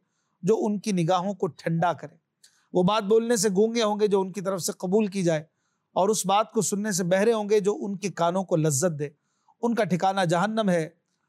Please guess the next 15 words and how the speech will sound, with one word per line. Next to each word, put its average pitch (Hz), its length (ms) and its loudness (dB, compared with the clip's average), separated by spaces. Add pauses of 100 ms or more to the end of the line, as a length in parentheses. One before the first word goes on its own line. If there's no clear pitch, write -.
(140)
جب 202 240 2 (800)
کبھی 247 280 2
اس 269 180 0
کی 247 200 -12
آگ 220 220 4 (180)
بجھنے 185 340 4
لگے 214 280 2
گی 165 220 -4 (420)
تو 156 120 2
ہم 196 120 -2
اسے 185 200 0 (140)
اور 180 140 2 (120)
بھڑکا 143 300 -4
دیں 127 160 -8
گے۔ 131 120 -20